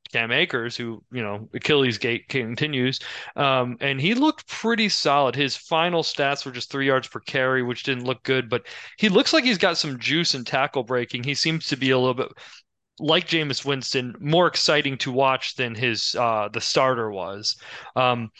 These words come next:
on the flip side, on, on other good news for, um, the Vikings coming in, and, and also in injury relief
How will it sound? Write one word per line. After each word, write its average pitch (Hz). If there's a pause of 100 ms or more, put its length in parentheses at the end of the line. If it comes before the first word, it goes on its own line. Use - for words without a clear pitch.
(360)
on 160
the 135
flip 180
side, -
on, 156
on 147
other 156 (120)
good 147
news 139
for, 127
um, 107 (1120)
the 160
Vikings 135
coming 127
in, 123
and, 131
and 139
also 165
in 135
injury 123
relief 120